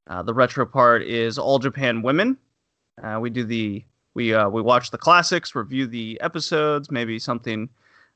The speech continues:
uh, talking points after that. We just, uh, we just recorded and covered the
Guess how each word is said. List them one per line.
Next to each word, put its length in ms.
uh, 400
talking 320
points 300
after 200
that. 220
We 80
just, 340
uh, 300
we 80
just 380
recorded 600
and 160
covered 580
the 640